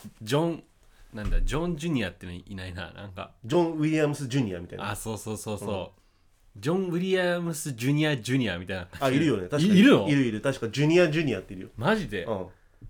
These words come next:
Speaker 1: ブロッケンジュニア・ジュニアみたいな。
Speaker 2: ブロッケンジュニアの息子はブロッケンジュニア・ジュニアだよね。確かに。ブロッケン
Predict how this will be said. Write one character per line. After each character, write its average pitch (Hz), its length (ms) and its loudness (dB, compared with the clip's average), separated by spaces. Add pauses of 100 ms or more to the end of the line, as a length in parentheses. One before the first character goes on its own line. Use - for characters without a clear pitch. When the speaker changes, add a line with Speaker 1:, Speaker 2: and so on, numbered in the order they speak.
(340)
Speaker 1:
ブ 123 80 -2
ロ 160 80 2
ッ 156 80 -6
ケ 160 140 0
ン 139 60 2
ジ 123 100 -2
ュ - 20 2
ニ 135 140 4
ア・ 131 60 0
ジ 120 120 -2
ュ - 20 0
ニ 120 140 -2
ア 87 60 -6
み 87 100 -10
た 90 80 -6
い 87 60 -8
な。 - 120 -14
Speaker 2:
ブ 135 100 -4
ロ 185 100 4
ッ 190 40 -8
ケ 214 120 2
ン 180 80 2
ジ 180 80 2
ュ - 20 2
ニ 170 120 6
ア 117 60 6
の 98 140 0
息 127 240 -2
子 170 80 4
は 143 60 6
ブ 117 180 -4
ロ 151 80 4
ッ - 60 -2
ケ 170 120 2
ン 147 80 0
ジ 135 120 0
ュ - 20 2
ニ 151 100 4
ア・ 156 80 4
ジ 135 140 0
ュ - 20 2
ニ 127 80 2
ア 95 60 -2
だ 87 80 -6
よ 85 60 -8
ね。 90 100 -10
確 - 180 -6
か 101 60 -8
に。 92 60 -6
ブ 113 120 -6
ロ 147 60 0
ッ 143 60 -6
ケ 160 100 0
ン 151 260 0